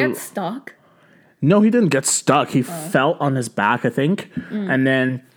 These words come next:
Speaker 2: Mister Lee actually jumped right on top of him and kept on stabbing, stabbing, stabbing. The whole time, he was just trying to attack him, trying to kill him, aiming for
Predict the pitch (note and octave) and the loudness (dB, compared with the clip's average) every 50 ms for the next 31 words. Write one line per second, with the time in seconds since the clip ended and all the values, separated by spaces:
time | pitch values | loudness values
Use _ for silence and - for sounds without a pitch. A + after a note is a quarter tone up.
0 | _ _ _ _ - - B2+ D3 D3+ - D#3 C#3 C3+ C#3+ D#3 D3 B2 A#2+ - - | _ _ _ _ -8 -2 0 0 0 2 0 2 2 2 2 2 0 0 -2 -4
1 | A#2 G#2+ - - C3+ B2+ B2+ C3+ - - G#2 G#2 G#2+ A#2 B2+ C3+ C3 D3 D3+ D3+ | -6 -6 -2 0 0 0 0 -2 -4 -6 -6 -4 0 0 2 2 2 2 0 0
2 | - - A2+ G#2+ A2 - B2 - F3 G3 A#3 A#3+ - - D#3+ A2 - - - A#2+ | -2 -2 -2 -2 -2 -2 -4 -2 0 0 0 -2 -4 -6 -10 -10 -8 -6 -6 -4
3 | - B2+ A#2+ G#2+ - - - - - A#2 G#2+ G#2 A2 G#2 G#2 F#2+ - - B2+ A#2 | -4 -4 -6 -6 -6 -8 -6 -2 0 0 0 0 -2 -4 -6 -6 -4 -2 -2 0
4 | G#2+ A2 G#2+ G#2 - - B2 A2 G#2 G#2 G#2+ G#2 G#2+ G2 - - - - C#3 C#3+ | -2 -2 -4 -6 -4 -2 -2 -2 -2 -2 -2 -2 -2 -4 -4 -4 -2 0 2 2
5 | C#3+ C3+ - D3 C#3+ C#3+ D3+ E3 D#3+ D#3 - A2+ A2 G#2 G2+ G2 F#2+ - - - | 2 0 0 -2 -2 0 -2 -2 -4 -2 -2 -2 -2 -2 -4 -6 -8 -10 -14 -16
6 | - _ - - - C3 C3 B2 - - G#2+ G#2+ - - - - C#3+ C#3 D3 C#3+ | -18 _ -8 -4 -2 -2 0 0 -2 -2 -2 -4 -6 -10 -8 -4 -2 -2 -2 -2
7 | - F#3 E3+ F3 D#3+ D3+ A#2+ G#2 - - _ _ - - - - G#3 A3 B3 A3 | -2 -2 -2 -2 -2 -4 -6 -6 -8 -10 _ _ -10 -6 0 2 2 2 2 2
8 | D#3 A2+ F2+ F2 A2 - _ _ _ _ _ _ - - - - - B2+ C3+ D3 | 0 -2 -4 -8 -10 -14 _ _ _ _ _ _ -20 -20 -12 -8 -4 -2 0 0
9 | D#3+ F3 D#3+ D#3+ E3 D3 | 0 0 0 0 -2 -2